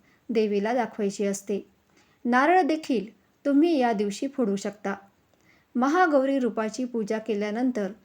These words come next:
माता प्रसन्न होते आणि उपवास करणाऱ्याला प्रत्येक अशक्य काम शक्य करून देण्याचा आशीर्वाद देते. तर या दिवशी मातेला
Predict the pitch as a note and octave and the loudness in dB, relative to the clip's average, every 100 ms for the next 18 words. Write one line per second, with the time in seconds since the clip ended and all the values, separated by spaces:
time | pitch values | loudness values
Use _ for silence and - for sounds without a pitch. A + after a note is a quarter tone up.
0 | _ _ _ A3 G#3 A#3 B3+ A#3+ A3 G3+ | _ _ _ -6 -4 -4 -4 -6 -4 -2
1 | G3+ G3+ G3 - _ _ _ _ _ A#3+ | -2 -2 -4 -6 _ _ _ _ _ -2
2 | D#4+ F4 C4 C4+ B3+ C4 B3 G#3+ G#3+ A#3 | 0 2 0 0 -2 -2 -4 -4 -2 0
3 | A#3+ F#3 F#3+ - _ _ C4+ C4 - F#4 | 0 -2 -6 -14 _ _ -6 -6 -2 -2
4 | F#4 A#3+ - A3+ - A#3+ A#3+ A#3+ G3 G3+ | -2 -6 -6 -8 -4 -4 -2 -2 -2 -8
5 | _ _ _ - D#4 D#4 D#4+ D#4 A3 A3 | _ _ _ -4 -4 0 -2 0 -2 0
6 | G#3+ G#3 A3+ A#3 G3+ - A3 A3+ G3+ G#3 | -2 -2 -4 -4 -4 -4 -4 -4 -2 -4
7 | F#3 G3+ G3 G3 - - _ D#4 F#4 E4+ | -2 -4 -4 -6 -10 -20 _ 6 6 6
8 | C#4 B3+ D4+ D#4 A3+ G3 G#3 G#3+ C4 B3+ | 4 4 0 0 -2 -2 -2 -2 0 0
9 | G3+ | 0